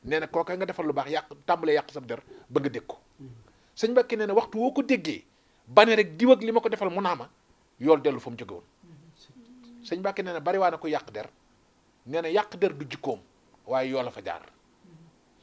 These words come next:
Xam nga léegi li xew ci jamono mooy, koo dégg muy wax danaan, "Man def lu baax jiguma." Nga ne, "Lu tax?" Mu ne, "Diw ba ma ko defee lu baax, lu bon la ma fayee." Waaw, yool la fa jaar, yool la fa jaar. Moo tax sëñ Mbàkke da daan sécuriser ay jëfam.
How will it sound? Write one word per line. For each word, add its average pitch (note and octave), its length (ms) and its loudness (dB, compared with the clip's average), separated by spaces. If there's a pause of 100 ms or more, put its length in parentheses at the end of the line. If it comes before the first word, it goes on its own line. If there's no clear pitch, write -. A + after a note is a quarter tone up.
(200)
Xam A#3 180 2
nga C4+ 100 4
léegi A#3+ 220 6
li A#3+ 100 4
xew A3 180 0
ci G3 80 -14
jamono F3+ 280 2
mooy, D3+ 280 -4 (360)
koo C#4+ 180 4
dégg A#3 280 0
muy A3 120 4
wax G3 120 0
danaan, F3+ 220 -4
"Man F3+ 140 -8
def D#3+ 140 -12
lu D#3+ 60 -12
baax C#3 200 -8
jiguma." G#2+ 200 -18 (880)
Nga F#3+ 120 0
ne, F3+ 60 -2
"Lu F#3+ 120 -6
tax?" F#3 180 -6 (260)
Mu D#3 100 -4
ne, F3 80 -2
"Diw F3 180 -8
ba F3 100 0
ma F3+ 80 -10
ko - 80 -8
defee E3+ 180 -8
lu D#3+ 160 -6
baax, D3 160 -4
lu D3 100 -2
bon C#3+ 180 -2
la C#3 60 -8
ma C3 100 -10
fayee." G2 240 -14 (600)
Waaw, F4 300 -2
yool C#4 200 -2
la E4+ 80 -6
fa D4+ 100 -8
jaar, A#3 240 2 (760)
yool F3 180 6
la A#3+ 60 6
fa A#3 100 0
jaar. F#3+ 240 0
Moo C4 100 2
tax C4+ 180 -6
sëñ C#4+ 60 0
Mbàkke B3 200 2
da G#3+ 80 -6
daan A#3 200 6
sécuriser C4+ 460 0
ay F#3 80 0
jëfam. A#2+ 220 -8